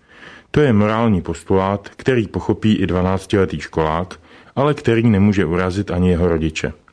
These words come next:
Prostě proto, že to je pravda. Jedna z největších pravd, která konec konců drží lidstvo při životě.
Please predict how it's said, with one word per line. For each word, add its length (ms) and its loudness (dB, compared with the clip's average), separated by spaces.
Prostě 340 -2
proto, 540 0
že 140 2
to 120 2
je 80 2
pravda. 420 -4
Jedna 260 2
z 60 -4
největších 560 0
pravd, 520 -4
která 380 -2
konec 320 -2
konců 420 -2
drží 360 2
lidstvo 380 0
při 260 -10
životě. 440 0